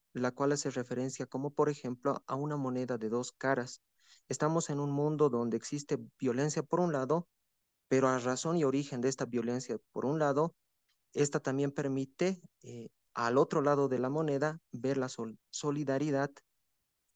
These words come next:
en la cual nosotros como seres humanos estamos desenvolviéndonos constantemente.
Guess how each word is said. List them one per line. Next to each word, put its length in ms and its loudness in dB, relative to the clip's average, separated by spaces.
en 100 0
la 80 2
cual 300 2
nosotros 600 -2
como 220 -6
seres 360 -4
humanos 500 -4
estamos 540 -2
desenvolviéndonos 1200 -2
constantemente. 1120 -4